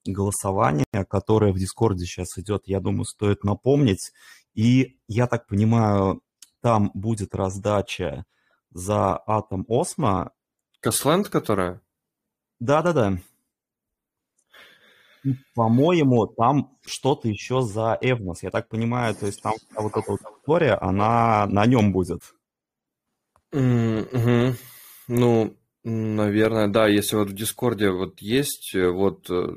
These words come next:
Speaker 2: ссылка, щас я ещё раз перешлю. Там надо просто, по-моему, зайти, э, там же, я правильно понимаю, что надо зайти, проголосовать, просто поставить, э, палец вверх?
Speaker 1: Да, всё верно. Там считаются,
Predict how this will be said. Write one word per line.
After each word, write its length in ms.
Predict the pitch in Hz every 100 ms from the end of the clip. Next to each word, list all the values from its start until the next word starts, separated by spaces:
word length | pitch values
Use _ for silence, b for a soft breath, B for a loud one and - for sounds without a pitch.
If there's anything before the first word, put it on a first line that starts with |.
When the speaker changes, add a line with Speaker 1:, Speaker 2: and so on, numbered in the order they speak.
| -
Speaker 2:
ссылка, 840 | - - 120 127 127 107 92 85 -
щас 360 | - 90 -
я 60 | 90
ещё 240 | 85 -
раз 160 | 82 -
перешлю. 600 | - - 98 - 104 - _ _ _ _ _ _ _ _ _ - -
Там 140 | 107 104
надо 180 | 107
просто, 300 | - 107 -
по-моему, 240 | - 101 98
зайти, 360 | 104 120 - _ 104
э, 160 | 104
там 200 | 101 120
же, 160 | 120 - -
я 140 | 110
правильно 280 | 110 170 208
понимаю, 280 | 196 135 127
что 140 | - 110
надо 120 | 98
зайти, 240 | 101 123
проголосовать, 560 | - 120 101 92 131 127
просто 260 | 113 -
поставить, 600 | 104 - - 104 95 -
э, 220 | 90 87 85
палец 420 | 98 95 90 -
вверх? 320 | 82 80 - _ _ _ _ _ _ _ _ _ _ _ _
Speaker 1:
Да, 220 | - 123 190
всё 200 | - 110
верно. 320 | 123 117 98
Там 300 | - 92 98
считаются, 760 | - - 104 104 - - 92